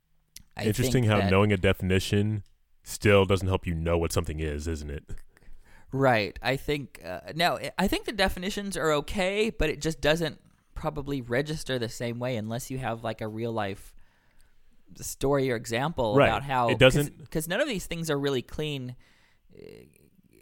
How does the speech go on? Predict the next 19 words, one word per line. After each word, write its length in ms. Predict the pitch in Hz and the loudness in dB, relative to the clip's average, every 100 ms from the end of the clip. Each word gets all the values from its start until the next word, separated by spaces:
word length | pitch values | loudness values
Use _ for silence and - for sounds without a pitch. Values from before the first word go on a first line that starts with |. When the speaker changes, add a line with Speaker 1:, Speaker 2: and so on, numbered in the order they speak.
| _ _ | _ _
Speaker 1:
you 320 | 98 87 131 | -20 -10 -4
know, 240 | 127 113 110 | -2 -2 -4
clean 340 | - 151 139 | -8 -8 -8
cut 420 | - 156 139 - | -4 0 0 -2
from 160 | - 139 | -10 -6
the 80 | 127 | -2
outside, 440 | 117 - 254 180 | -4 -2 -4 -2
because 220 | 135 - | -4 -8
there's 200 | 143 135 | -6 -6
a, 200 | 131 71 - - - | -6 -10 -14 -18 -8
if 200 | 151 - | -6 -2
there 220 | 143 131 | -2 0
are 180 | 131 156 | 0 0
predators, 840 | - 147 127 120 120 104 110 - - - - _ - | 0 -4 -4 -4 -4 -4 -6 -10 -18 -20 -20 _ -6
they're 140 | 139 | -4
going 400 | 131 131 131 135 | 0 0 0 -4
to 360 | 131 - 123 117 | -4 -2 0 0
mask 460 | 120 120 139 147 - | -2 0 0 -2 -4
everything, 600 | 107 107 104 - 69 - | -6 -6 -10 -12 -14 -18